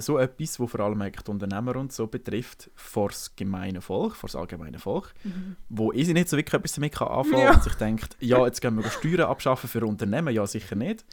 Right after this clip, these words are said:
Speaker 2: <laughs>
Speaker 1: Nein. Und dann wird es abgeschmettert. Also eigentlich ist es noch clever dort durch, weil eben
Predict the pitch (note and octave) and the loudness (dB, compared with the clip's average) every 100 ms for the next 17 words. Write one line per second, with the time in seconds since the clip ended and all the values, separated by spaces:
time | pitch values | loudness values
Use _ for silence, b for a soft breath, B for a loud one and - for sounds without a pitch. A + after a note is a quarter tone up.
0 | - D#4 - - A#2 D#2+ - _ _ _ | -8 -8 -8 0 0 0 -6 _ _ _
1 | - A#2 C3 C3+ D3+ - - - - - | -10 -4 0 0 2 0 -2 -8 -10 -12
2 | - - - - B2 G3+ F#3+ C#3+ A#2+ B2+ | -16 -16 -10 0 6 6 6 0 2 2
3 | C#3 C3 B2 B2+ G#2 A#2 A2+ G#2 - - | 2 0 -2 -2 -2 -2 -2 -2 -6 -6
4 | G#2 G2 | -2 0